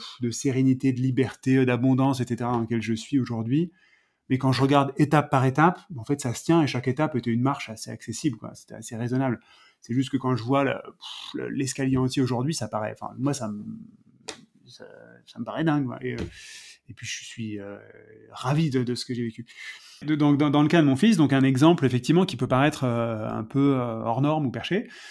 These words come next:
Euh, donc, mon, donc, notre deuxième, euh,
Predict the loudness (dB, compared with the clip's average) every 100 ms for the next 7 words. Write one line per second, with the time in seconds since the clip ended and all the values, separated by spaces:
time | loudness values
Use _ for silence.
0 | -20 -20 -4 -2 0 -2 -4 -4 -6 -12
1 | _ _ _ _ -4 2 2 0 -2 -2
2 | 0 0 0 2 2 2 0 0 -2 4
3 | 4 6 4 2 0 -12 -20 -20 -20 -20
4 | _ _ -4 -2 0 0 0 0 -2 -2
5 | -2 -4